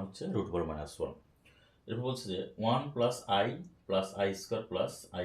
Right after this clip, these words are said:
cube plus dot dot dot plus I to the power কত? থার্টি নাইন। এখানে আই সমান root over minus one উল্লেখ করার অর্থ হলো যে এই আইটা হলো কি এখানে, আহ, কাল্পনিক সংখ্যা বা ইমাজিনারি নাম্বার। তার মানে এখানে আই হলো কি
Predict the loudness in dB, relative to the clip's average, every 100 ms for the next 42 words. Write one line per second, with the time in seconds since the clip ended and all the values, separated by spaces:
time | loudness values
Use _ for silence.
0 | -4 -6 -6 -2 -4 -4 -4 -4 -4 -4
1 | -4 -4 0 0 -2 -4 -4 -4 -6 -6
2 | -6 -2 -4 -2 -6 -6 -6 -6 -4 -6
3 | -8 -14 -20 -20 -20 -4 0 2 4 8
4 | 8 6 2 2 2 0 0 2 2 2
5 | 2 0 0 0 0 0 0 0 2 2
6 | 0 -6 _ _ 0 2 2 0 0 2
7 | -2 -4 -12 -20 _ -2 0 2 2 0
8 | -2 2 4 4 2 0 0 0 0 0
9 | -2 -4 -12 _ _ -6 -2 0 -2 -6
10 | -12 _ 4 6 6 4 0 -4 0 2
11 | 4 2 0 2 2 2 -2 0 0 2
12 | 2 4 2 0 -4 0 -2 -2 -4 -6
13 | -6 -8 -8